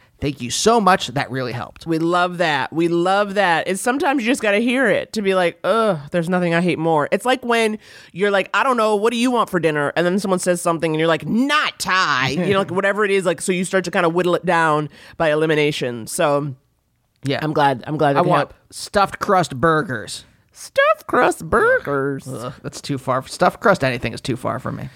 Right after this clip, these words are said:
Speaker 2: I know. I don't like a stuffed crust.
Speaker 1: Now, Naomi, I think this was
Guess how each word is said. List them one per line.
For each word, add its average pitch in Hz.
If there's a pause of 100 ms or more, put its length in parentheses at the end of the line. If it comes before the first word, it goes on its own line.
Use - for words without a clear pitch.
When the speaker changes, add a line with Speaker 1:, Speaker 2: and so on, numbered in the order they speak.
(140)
Speaker 2:
I 147
know. 139
I 143
don't 139
like 117
a -
stuffed 143
crust. - (100)
Speaker 1:
Now, 147 (100)
Naomi, 131 (560)
I 139
think -
this 196
was 196